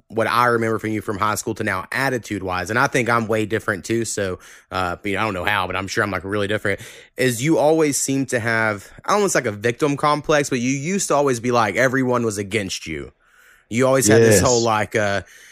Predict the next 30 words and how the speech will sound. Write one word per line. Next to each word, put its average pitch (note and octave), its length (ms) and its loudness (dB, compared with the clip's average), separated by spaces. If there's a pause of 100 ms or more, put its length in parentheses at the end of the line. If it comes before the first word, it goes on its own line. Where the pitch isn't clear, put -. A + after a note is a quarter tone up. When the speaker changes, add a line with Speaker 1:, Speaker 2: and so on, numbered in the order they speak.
(300)
Speaker 1:
you A#2+ 80 -4
know, A2+ 140 -2
y'all D3 320 4
didn't, C#3+ 340 0
you C3+ 120 -4
know, A2 280 0 (380)
these F3+ 220 0
people D3 280 -2
don't C#3 220 0
like C3+ 180 2
me C3+ 80 -2
doing B2+ 220 -2
this. C3+ 240 -2
And B2 80 -2
I E3+ 80 4
remember G#3+ 280 2
always D3+ 300 2
thinking, D3+ 320 -2
like, G2+ 380 -4 (240)
I C#3+ 100 0
just A3 220 -4
thought D#3 180 2
we, C#3+ 220 0
me C#3 200 -2
and C3+ 80 -2
you C#3+ 80 0
were D3+ 120 2
both C3 200 0
kinda B2+ 240 -2
normal. A2+ 640 -2